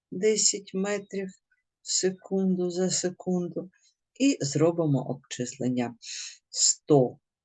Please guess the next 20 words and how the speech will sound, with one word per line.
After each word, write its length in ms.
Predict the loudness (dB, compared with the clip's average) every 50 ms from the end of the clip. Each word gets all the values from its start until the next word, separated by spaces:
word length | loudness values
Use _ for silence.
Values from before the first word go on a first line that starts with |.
| _
помножити 960 | -4 -2 0 2 2 2 2 2 0 0 -2 -4 -8 -12 -14 -14 _ -16 -16 -10 -2
на 280 | 0 2 2 2 2
нуль 400 | 2 0 0 0 -2 -2 -4 -8 -12 -16 _ _ _ -4
нуль 400 | -2 -2 0 -2 -2 -4 -8 -12 -16 _ _ _ _
три, 480 | -6 -6 -4 -4 -4 -4 -4 -4 -4 -8 -12 _ _ -16 -16 -16 -16 _ _ _
поділити 880 | 0 0 0 2 2 2 2 2 4 4 4 4 2 0 -6 -8 -4 -2
на 380 | -2 0 0 0 -2 -2 -6 -8 _ -4
один 520 | -2 -2 -2 0 0 0 0 -2 -6 -10
кілограм 720 | -10 -6 -4 -2 -2 -2 -2 -4 -4 -2 -2 -2 -2 -4 -8 _ -8
і 220 | -4 -4 -4 -2 0
на 240 | 0 2 2 2 0
десять, 840 | -2 -4 -10 -2 2 2 2 4 2 2 2 0 0 -2 -8 -14 _ _ _ _ _ _ _ _ _ _ _ _ _ _ _
м, 580 | -8 -6 -4 -4 -4 -4 -6 -8 -8 -10 -10 -10 -14 -18 _ _ _ _ _ _ _ _ _ _ _ _ _ _ _ -12 -12 -12 -18 -20 _ _ _ _
метрів 460 | 0 2 2 2 2 2 0 -2 -2 -4
за 260 | -6 -6 -6 -6 -6
секунду. 760 | -6 -8 -8 -10 -10 -4 -2 -2 -2 -2 -2 -6 -6 -8 -10 _ _ _ _ _ _ _
Виходить 720 | -6 -2 -2 -2 -2 -2 2 2 2 4 4 2 0 2
в 60 | 2
нас 480 | 2 2 2 2 0 -2 -4 -6 -8 _ _ _
три 600 | -2 -2 0 2 2 2 2 2 -2 -6 -12